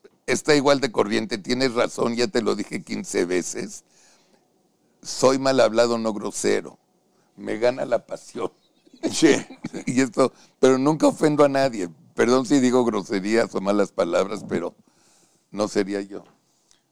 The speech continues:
Speaker 2: Bueno, además, sí, hay una diferencia muy grande entre la grosería y, y el, y
Speaker 1: El
Speaker 2: ser, y
Speaker 1: insulto.
Speaker 2: ser mal hablado,
Speaker 1: Sí,
Speaker 2: ¿verdad? Porque
Speaker 1: sí.
Speaker 2: son dos cosas muy distintas.
Speaker 1: Sí.
Speaker 2: Bueno, a ver, eh, no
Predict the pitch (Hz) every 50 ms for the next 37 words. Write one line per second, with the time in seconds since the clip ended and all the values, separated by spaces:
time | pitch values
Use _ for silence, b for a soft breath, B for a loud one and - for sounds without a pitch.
0 | _ _ _ _ - 135 123 113 107 104 104 107 113 131 143 147 143 - - -
1 | - _ _ _ _ _ - - 151 143 120 117 123 131 139 135 135 113 98 92
2 | - 113 117 120 107 - 113 117 117 101 107 110 110 110 107 113 110 104 95 -
3 | 101 95 92 85 87 92 87 85 92 92 85 - - 92 98 107 110 110 107 104
4 | - - - 87 85 80 - - - 87 85 82 76 - - 80 78 - 92 90
5 | 101 92 92 90 101 110 117 98 98 92 90 87 80 76 73 82 95 110 110 90
6 | 78 - 95 95 95 95 - - 90 85 80 - - - 85 78 - - - 101
7 | 92 92 92 95 - - - 107 104 - 95 95 - b b b b b b b
8 | b b b b _ 123 127 120 120 120 123 127 - - 220 247 226 185 - -
9 | - - - - 85 82 76 67 B B B B - 139 156 139 110 87 - -
10 | - - - 131 143 156 147 120 98 b b b b b b b b b _ _
11 | - 135 135 131 127 123 113 117 - _ _ _ _ - 139 143 180 202 -